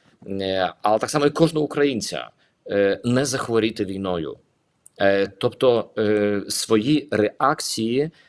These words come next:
е, мати на такому рівні відповідному. Тобто, е, не давати, щоб, е, наші такі,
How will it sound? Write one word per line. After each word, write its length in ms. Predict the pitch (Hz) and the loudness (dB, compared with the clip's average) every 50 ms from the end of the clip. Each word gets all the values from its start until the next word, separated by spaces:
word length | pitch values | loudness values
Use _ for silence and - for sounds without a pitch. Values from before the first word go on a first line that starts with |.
| _ _ _ _ - | _ _ _ _ -4
е, 280 | - 104 104 104 101 98 | 0 2 2 2 2 0
мати 640 | 101 104 104 107 110 113 113 131 139 139 135 - 123 | 0 -2 -2 0 0 0 2 0 0 -2 -2 -4 -4
на 300 | 117 113 110 107 107 101 | -2 0 0 0 0 -2
такому 640 | - _ - - 113 - 131 120 113 110 101 - _ | -6 _ -10 -10 -6 -2 -2 0 2 0 0 -2 _
рівні 340 | - 127 123 127 131 135 131 | 2 4 4 4 2 0 -2
відповідному. 800 | 117 123 120 - 120 107 110 117 101 90 92 92 87 87 78 62 - _ _ _ _ _ _ _ _ _ _ _ _ _ - | -2 -4 -6 -4 -6 -4 -2 -2 -2 -2 -2 -2 -2 -2 -4 -4 -6 _ _ _ _ _ _ _ _ _ _ _ _ _ -4
Тобто, 380 | - 147 117 127 120 110 - - | -4 0 4 4 4 4 2 -2
е, 40 | - 113 110 107 107 107 104 104 107 107 101 - | -2 -2 0 0 0 0 -2 -2 -2 -4 -6 -4
не 640 | 104 110 110 110 110 113 117 120 120 139 151 165 | -4 -2 0 0 0 0 0 0 0 2 2 2
давати, 440 | 170 127 135 113 131 135 131 - 117 | 4 2 2 2 2 0 2 0 -6
щоб, 280 | 104 - - 113 - - - | -6 -2 -2 -2 -2 -2 -4
е, 40 | 104 104 101 101 | -2 -2 0 0
наші 500 | 101 101 104 107 113 110 - - 104 98 - - - - - - | 0 0 0 0 0 -2 -2 -4 -4 -4 -4 -8 -20 -20 -16 -8
такі, 400 | - 95 - - 110 101 95 | -8 -6 -4 0 0 0 0